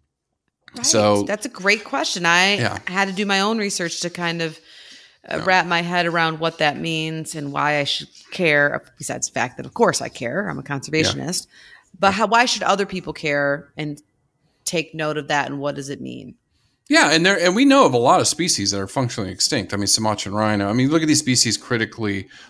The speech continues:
Speaker 2: low numbers that, you know, that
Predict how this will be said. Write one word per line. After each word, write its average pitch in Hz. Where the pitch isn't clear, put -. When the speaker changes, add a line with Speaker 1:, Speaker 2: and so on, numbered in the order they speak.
Speaker 2:
low 95
numbers 92
that, 95
you 107
know, 87
that 104